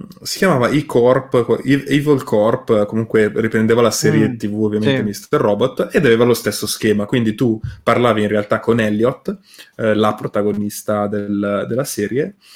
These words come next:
Speaker 1: Ehm, no, ho detto una cazzata.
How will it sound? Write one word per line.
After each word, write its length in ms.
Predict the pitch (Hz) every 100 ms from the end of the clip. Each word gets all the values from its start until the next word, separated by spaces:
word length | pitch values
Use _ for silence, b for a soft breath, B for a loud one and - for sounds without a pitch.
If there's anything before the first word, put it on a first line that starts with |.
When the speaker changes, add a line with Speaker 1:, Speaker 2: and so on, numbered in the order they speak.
| B B
Speaker 1:
Ehm, 920 | - 120 117 113 117 113 110 64 64 - - _ _ _ _
no, 100 | 110
ho 100 | 101
detto 220 | 113 127 170
una 80 |
cazzata. 500 | - - - - _